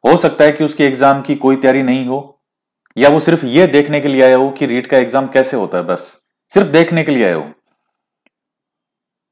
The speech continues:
तो वो तो पूरे धड़ाधड़ भरेगा, यूं साहब, यूं गोले काले करेगा, ये देखो, और पूरे फटाफट एक घंटे में पेपर तैयार। ऐसी गलती मत करना, पड़ोसी को ज्यादा होनहार मानने की मिस्टेक मत करना।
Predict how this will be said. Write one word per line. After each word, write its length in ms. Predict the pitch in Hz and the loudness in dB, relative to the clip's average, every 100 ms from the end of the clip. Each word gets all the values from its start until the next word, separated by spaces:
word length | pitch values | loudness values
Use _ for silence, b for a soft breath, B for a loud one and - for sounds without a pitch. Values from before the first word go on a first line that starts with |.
| _ - | _ -18
तो 380 | - - - 143 | -16 -8 -2 2
वो 120 | 190 | 2
तो 120 | 196 | 2
पूरे 220 | 160 160 | 2 0
धड़ाधड़ 560 | 127 113 131 147 139 170 | 2 4 6 6 4 2
भरेगा, 320 | 113 113 127 | 2 2 2
यूं 280 | 117 127 120 | 0 -2 2
साहब, 180 | 107 104 | 2 0
यूं 260 | 120 185 | -2 0
गोले 220 | 120 117 | 2 2
काले 240 | 127 117 113 | 4 2 2
करेगा, 240 | 113 110 | -2 -2
ये 300 | 104 95 117 | -2 -2 -2
देखो, 360 | 92 90 85 147 | -2 -6 -4 -2
और 100 | 220 | -2
पूरे 360 | - 127 143 | -2 2 2
फटाफट 720 | 139 - 139 131 139 - - | 2 0 2 2 2 -4 -2
एक 180 | 131 165 | 0 0
घंटे 240 | 120 107 120 | -2 -4 -4
में 160 | 123 | -2
पेपर 240 | 123 113 120 | -2 -4 -4
तैयार। 420 | 95 85 - _ _ _ _ _ _ _ _ _ _ _ - | -4 -4 -6 _ _ _ _ _ _ _ _ _ _ _ -2
ऐसी 240 | 135 139 156 | 0 2 0
गलती 260 | 117 117 | -2 -4
मत 220 | 123 131 - | -2 -2 -2
करना, 440 | 131 139 156 - b b _ | -4 -2 -6 -10 b b _
पड़ोसी 360 | 127 143 147 160 | 2 2 2 0
को 140 | 160 | 0
ज्यादा 280 | 120 123 135 | 2 4 4
होनहार 360 | 123 107 107 127 | 4 2 2 4
मानने 320 | 127 127 127 | 2 0 -2
की 100 | 131 | -4
मिस्टेक 360 | 117 113 127 117 | -6 -4 -6 -4
मत 140 | 110 | -8
करना। 380 | - 82 76 | -6 -10 -10